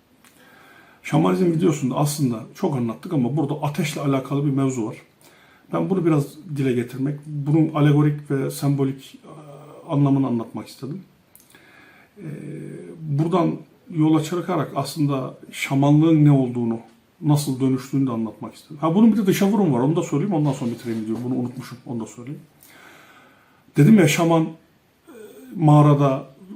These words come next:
kaynatılır, kazanlarda, ondan sonra a-, ateşle, örsle dövülür, kemikler birbirine demirle bağlanır. Şamanların kıyafetlerine bakın, bazı şamanların özellikle. Uzaktan baktığınız zaman sanki üstünde bir iskelet silüeti vardır.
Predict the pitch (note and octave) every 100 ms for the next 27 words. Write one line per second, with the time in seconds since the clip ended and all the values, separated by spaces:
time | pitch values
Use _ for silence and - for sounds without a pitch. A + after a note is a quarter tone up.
0 | - D3 C#3+ C#3+ C#3 C#3 B2+ D3 C3 B2+
1 | C3 B2+ B2 A#2+ B2 C3 B2+ B2 B2 A#2+
2 | A#2+ A#2 - C3 - B2+ C#3 A#2+ C3 B2
3 | B2 - A#2 B2 A#2+ A#2+ A2+ - - -
4 | - - C#3+ C3 C#3 B2 C3 B2 B2+ B2
5 | B2 A#2 A#2+ A2 A2+ A2+ A2 A2 - _
6 | _ _ _ _ _ _ _ - D3 D#3
7 | E3 D3+ D3+ D3 D3+ - D3+ C#3+ A#2+ -
8 | - - _ _ _ _ C3 C3 B2 B2+
9 | A#2 A2+ A2 A2 A2 G#2+ A#2 - C#3+ -
10 | - _ _ D3 D3+ D3 D3 C3+ B2 -
11 | D3+ C#3+ C3 D3 E3+ - - - D#3 D3
12 | D#3 - C#3 C#3 C#3 C#3+ D3 C3+ B2+ B2
13 | - A2+ - E2 C#2